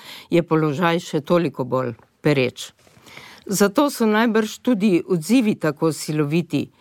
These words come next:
viharniški, nabiti z emocijami in jih, kljub temu, da jih v tako siloviti obliki nisem pričakovala, razumem. Razumem, zakaj.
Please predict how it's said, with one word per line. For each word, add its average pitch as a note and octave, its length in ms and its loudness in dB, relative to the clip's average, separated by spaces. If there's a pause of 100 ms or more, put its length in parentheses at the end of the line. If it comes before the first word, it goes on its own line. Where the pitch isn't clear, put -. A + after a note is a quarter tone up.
(160)
viharniški, E3+ 1040 0 (200)
nabiti E3 760 0
z C#3 140 -2
emocijami D3+ 720 0 (460)
in F#3+ 240 4
jih, E3+ 380 0 (300)
kljub C4+ 360 0
temu, G#3+ 600 2 (240)
da E3+ 200 0
jih E3 300 0
v D#3 440 2
tako E3+ 340 0
siloviti F#3 840 0
obliki E3+ 500 0
nisem F3+ 440 2
pričakovala, D3+ 1000 0 (400)
razumem. D#3 720 0 (520)
Razumem, F#3 600 2
zakaj. F3 580 0